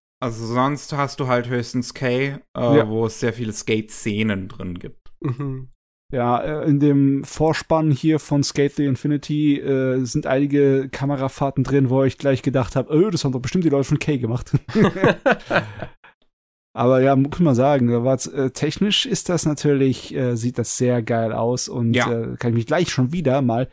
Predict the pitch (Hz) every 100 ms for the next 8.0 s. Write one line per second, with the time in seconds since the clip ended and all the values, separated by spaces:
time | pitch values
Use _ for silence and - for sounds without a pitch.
0 | _ - - 135 123 120 170 135 120 127
1 | 143 - - 139 151 175 170 139 - 135
2 | 143 208 190 - - - 123 123 127 135
3 | 175 160 160 175 - - - - - -
4 | 143 139 220 156 139 160 170 151 151 -
5 | 143 160 170 156 180 160 147 - 151 147
6 | 120 131 147 131 123 123 113 113 120 104
7 | - - 113 113 82 101 98 98 101